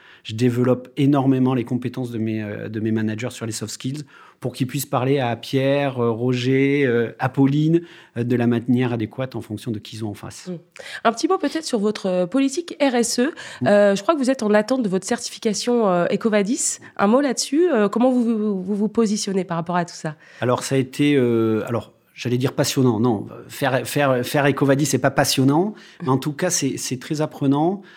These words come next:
Speaker 1: Les deux leviers qu'on a, qu'on a mis en place, en fait, c'est un sur les, sur les people, comme je vous disais. Euh, je, je suis OK, moi, aujourd'hui, pour prendre des gens avec peu, euh, peu de, peu de diplômes, mais pour les engager et puis les développer. Donc ça, il y a un rôle sociétal de mon entreprise.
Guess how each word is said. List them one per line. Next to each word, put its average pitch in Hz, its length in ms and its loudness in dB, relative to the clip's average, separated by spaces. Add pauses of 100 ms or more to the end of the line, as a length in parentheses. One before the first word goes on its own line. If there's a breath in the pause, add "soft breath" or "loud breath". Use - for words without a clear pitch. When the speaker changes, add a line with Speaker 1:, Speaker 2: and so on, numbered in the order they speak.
(160 loud breath)
Speaker 1:
Les 131 220 2
deux 131 240 2
leviers 156 400 2
qu'on 139 200 2
a, 127 300 -2
qu'on 127 240 -2
a 127 80 2
mis 127 140 0
en 131 100 -4
place, 170 540 -4 (240 soft breath)
en 127 100 -4
fait, 139 240 -2
c'est 123 240 -4 (140)
un 156 140 2
sur 127 240 -6
les, 120 240 -2
sur - 180 -8
les 117 100 -4
people, 156 440 -4
comme 127 180 -4
je 117 100 -6
vous 113 160 -8
disais. 135 440 -6 (360 loud breath)
Euh, 120 140 2
je, 117 320 0
je 135 140 0
suis 147 260 2
OK, 151 300 0
moi, 143 120 0
aujourd'hui, 123 360 -4
pour 120 180 -14
prendre 131 200 -2
des 123 100 0
gens 131 340 -2
avec 113 400 -6
peu, - 140 -4
euh, 131 340 0
peu 139 220 -6
de, 110 320 -4 (120)
peu 151 120 0
de 139 60 -4
diplômes, 143 500 0 (400 loud breath)
mais 120 80 2
pour 131 180 0
les 127 180 4
engager 143 400 4
et 175 40 0
puis 151 180 -4
les 127 140 -2
développer. 127 480 -2
Donc 135 160 -4
ça, 147 120 -4
il 135 60 0
y 127 40 0
a 123 40 0
un 120 40 0
rôle 117 200 0
sociétal 156 560 -2
de 135 60 0
mon 127 160 4
entreprise. 123 560 -4